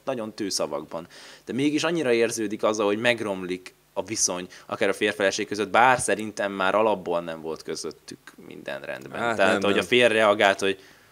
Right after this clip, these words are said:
Speaker 1: „De miért nem mondtad nekem, hogy nem ismered ezt a hajléktalant?” Tehát rögtön már megvádolta, pedig lehet, hogy tényleg nem ismerte, aztán kiderült, hogy
Speaker 2: Tényleg
Speaker 1: valószínűleg már
Speaker 2: valószínű, igen.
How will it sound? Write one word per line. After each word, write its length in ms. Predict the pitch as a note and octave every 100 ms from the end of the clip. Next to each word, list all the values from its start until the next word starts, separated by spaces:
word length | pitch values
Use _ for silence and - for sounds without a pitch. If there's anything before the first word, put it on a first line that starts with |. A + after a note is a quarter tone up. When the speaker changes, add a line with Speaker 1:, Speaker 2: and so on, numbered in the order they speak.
| _
Speaker 1:
„De 120 | -
miért 160 | C#4 F#3
nem 120 | C3
mondtad 300 | A2+ G#2 G2+
nekem, 260 | F#2+ F2 F#2
hogy 120 | F#2
nem 120 | E2+
ismered 380 | E2+ - E2 D#2+
ezt 200 | D2 -
a 40 |
hajléktalant?” 720 | D#2 D2+ D2 D2 - D2+ D#2+
Tehát 180 | - G2+
rögtön 300 | D#3 - B2
már 260 | B2 A#2 B2
megvádolta, 680 | B2 G2 F2 D#2 E2 G2 A2+
pedig 200 | A#2 A2+
lehet, 140 | A2+
hogy 100 | G2+
tényleg 220 | - D#3 F2
nem 140 | D#2
ismerte, 400 | D#2 E2+ E2+ A#2
aztán 280 | - - F#2
kiderült, 300 | G2+ E2+ E2+
hogy 80 | D#2
Speaker 2:
Tényleg 140 | -
Speaker 1:
valószínűleg 320 | D2 - G2
már 100 | G2+
Speaker 2:
valószínű, 380 | E2+ D#2+ - G#2
igen. 220 | F#2 D#2